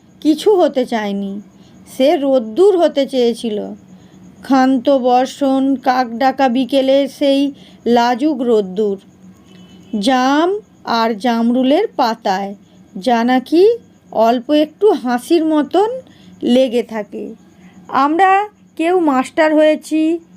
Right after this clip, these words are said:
কেউ ডাক্তার, কেউ উকিল। অমলকান্তি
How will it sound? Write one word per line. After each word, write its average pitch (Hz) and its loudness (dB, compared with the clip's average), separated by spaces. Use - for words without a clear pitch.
কেউ 320 2
ডাক্তার, 277 0
কেউ 311 2
উকিল। 294 2
অমলকান্তি 339 2